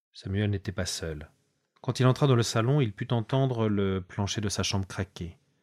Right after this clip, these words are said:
voir une ombre se découper devant la fenêtre, et, dans son propre fauteuil, un verre de son whisky à la main,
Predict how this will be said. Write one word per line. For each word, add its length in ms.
voir 160
une 80
ombre 100
se 100
découper 360
devant 180
la 80
fenêtre, 420
et, 260
dans 80
son 180
propre 320
fauteuil, 640
un 60
verre 180
de 80
son 200
whisky 360
à 60
la 100
main, 300